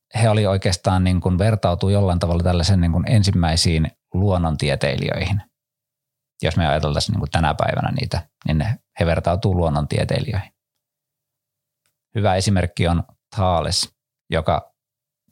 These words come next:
käsitteli omissa teksteissään sitä, että mitä elämä on. Mikä tekee elävästä elävän? Ja omissa tutkimuksissaan hän sitten tuli loppujen lopuksi siihen tulokseen, että, että elämän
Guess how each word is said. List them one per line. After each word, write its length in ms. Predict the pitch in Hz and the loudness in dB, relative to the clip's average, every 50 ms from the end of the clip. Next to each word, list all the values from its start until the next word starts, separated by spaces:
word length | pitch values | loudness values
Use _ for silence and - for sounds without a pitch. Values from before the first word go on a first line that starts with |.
| _ _ - | _ _ -2
käsitteli 720 | - 95 90 98 87 - - 90 85 85 85 80 - _ _ _ - 95 | 0 2 2 2 -2 -2 -4 -2 0 0 0 -2 -4 _ _ _ -8 -4
omissa 340 | - 101 101 101 98 - 107 | 0 2 2 2 2 0 0
teksteissään 640 | - 90 87 - - - 87 80 80 - 95 90 80 | 0 -2 -2 -2 -2 -2 0 0 2 2 2 2 2
sitä, 280 | 87 92 92 - 85 78 | 2 0 2 2 0 0
että 140 | 78 - - | 0 -2 -2
mitä 240 | 95 87 - 82 80 | -2 0 0 0 2
elämä 380 | 95 95 87 80 78 78 69 | 2 2 2 2 0 0 0
on. 200 | - 76 76 - - - _ _ _ _ _ _ _ _ _ _ - - _ _ _ _ _ _ _ _ _ _ _ _ _ _ _ _ - - 107 | 0 -2 -2 -4 -6 -8 _ _ _ _ _ _ _ _ _ _ -20 -20 _ _ _ _ _ _ _ _ _ _ _ _ _ _ _ _ -10 -4 0
Mikä 280 | 90 107 113 110 90 | 0 2 2 2 0
tekee 380 | - 92 - - 85 73 85 95 | 0 -2 0 0 -2 0 2 2
elävästä 420 | 98 92 82 78 80 - - - | 2 2 0 0 -2 -2 -2 -2
elävän? 540 | - 87 85 80 69 64 55 - - - - _ _ _ _ _ _ _ - | 0 2 2 2 0 0 -2 -4 -4 -6 -8 _ _ _ _ _ _ _ -2
Ja 80 | - 92 | 0 0
omissa 220 | 104 98 - - | 2 0 0 0
tutkimuksissaan 720 | - 98 - - 98 90 85 - - - - - 87 80 | -2 -2 0 2 0 0 2 0 0 -2 0 2 0 2
hän 160 | 82 92 92 87 | 2 0 0 0
sitten 300 | 110 - - 95 98 - - | -2 0 0 0 0 0 0
tuli 140 | 123 120 120 | 0 2 2
loppujen 280 | 120 - - 92 87 92 | 2 0 0 -2 -2 0
lopuksi 260 | 90 92 85 - - | 0 -2 -2 -2 0
siihen 220 | 101 92 87 90 | 0 2 2 2
tulokseen, 480 | 87 90 87 85 80 - - 95 85 82 | 2 2 0 0 0 0 0 0 0 0
että, 260 | 78 - - 82 80 - - - - - - - _ _ _ _ - | -2 0 0 -2 -2 -2 -10 -20 -20 -20 -20 -20 _ _ _ _ -6
että 120 | - 101 | -2 0
elämän 420 | 104 101 95 92 92 90 87 80 | 0 2 2 0 0 0 -2 -2